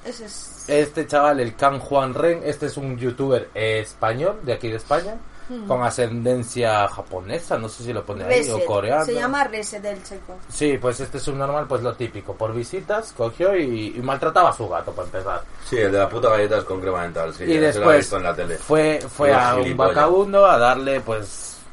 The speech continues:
Speaker 2: pasta de dientes, eh, sí, una galleta Oreo, pues,
Speaker 3: Sí.
Speaker 2: en medio pu-, puesto pasta de dientes. Pues este pavo también se viralizó en su día y, y
Speaker 3: Hijo
Speaker 2: creo que
Speaker 3: de
Speaker 2: le
Speaker 3: puta.
Speaker 2: obligaron, no sé si cerró el canal, pero desapareció.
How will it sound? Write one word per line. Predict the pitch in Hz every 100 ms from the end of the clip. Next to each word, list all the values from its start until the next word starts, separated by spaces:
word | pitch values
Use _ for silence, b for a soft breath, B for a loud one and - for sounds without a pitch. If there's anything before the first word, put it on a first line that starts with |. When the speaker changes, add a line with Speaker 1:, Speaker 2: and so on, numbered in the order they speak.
| -
Speaker 2:
pasta | 120 120 120
de | 123
dientes, | 135 147 139 123
eh, | 117 131
sí, | 120 156
una | 131
galleta | 123 127 135 147
Oreo, | 165 185
pues, | 180 139
Speaker 3:
Sí. | -
Speaker 2:
en | 117
medio | 120 120 127
pu-, | 123 120
puesto | 113 120 123
pasta | 113 110 101
de | 92
dientes. | 90 85 95 B B B B
Pues | - 110
este | 120
pavo | 120 127 120
también | 117 123
se | 123
viralizó | 120 120 123 135 123 196 185
en | 165
su | 165 165
día | 214 233 233 190
y, | 120 107 104 101 98 95 95 78
y |
Speaker 3:
Hijo | 101
Speaker 2:
creo | 101 90
que | 127
Speaker 3:
de |
Speaker 2:
le | 120
Speaker 3:
puta. |
Speaker 2:
obligaron, | 113 110 113 117 107 104
no | 127
sé | 226
si | 233 254
cerró | 170 113 110
el |
canal, | 110 156 196
pero | -
desapareció. | 110 107 110 107 98 -